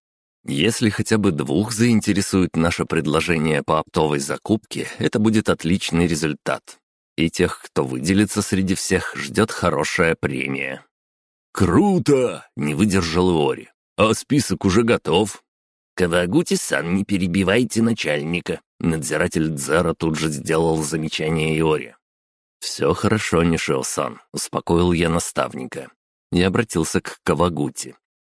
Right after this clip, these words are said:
«Да, я сделаю рассылку по почте». Все оживились.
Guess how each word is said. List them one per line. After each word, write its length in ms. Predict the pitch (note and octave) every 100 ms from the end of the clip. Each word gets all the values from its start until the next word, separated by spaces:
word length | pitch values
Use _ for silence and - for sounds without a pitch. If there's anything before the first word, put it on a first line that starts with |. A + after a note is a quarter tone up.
| _
«Да, 360 | D#2 C#2+ B1 B1
я 280 | F#2 E2+ E2+
сделаю 480 | A#2+ F#2+ A2 G#2+ G2
рассылку 560 | F2+ - - F#2 E2+ E2
по 140 | -
почте». 580 | - D#2 - - - - _ _ _ _ _ -
Все 320 | - D#2+ A#2
оживились. 800 | F2 G2+ C#2 C2+ A1+ - -